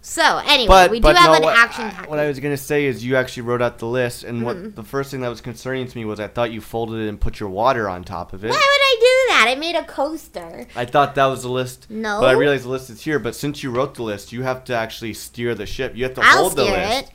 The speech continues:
Speaker 1: I'll hold it.
Speaker 2: And you kinda
Speaker 1: I'm
Speaker 2: navigate
Speaker 1: driver.
Speaker 2: through. You're the driver. You've driven this boat a few times.
Speaker 1: Absolutely.
Speaker 2: But this is the first time you made your notes.
Speaker 1: Yes.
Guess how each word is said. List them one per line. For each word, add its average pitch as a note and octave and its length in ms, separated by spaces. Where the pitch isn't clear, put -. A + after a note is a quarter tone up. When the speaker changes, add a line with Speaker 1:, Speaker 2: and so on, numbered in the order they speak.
Speaker 1:
I'll A#3+ 180
hold G3+ 300
it. A3+ 240
Speaker 2:
And A#2 320
you A#2+ 80
kinda A#2 400
Speaker 1:
I'm A#3+ 160
Speaker 2:
navigate B3 100
Speaker 1:
driver. A3 640
Speaker 2:
through. - 80
You're A2+ 100
the A#2 120
driver. A#2 400
You've C#3+ 240
driven C3 280
this A2 140
boat A#2 240
a G2 60
few B2 200
times. F#2+ 480
Speaker 1:
Absolutely. A#3+ 460
Speaker 2:
But F3 120
this D#3 120
is F3+ 80
the B2 60
first B2 240
time A2+ 160
you G#2 80
made G2+ 280
your F#2 140
notes. F#2 560
Speaker 1:
Yes. - 680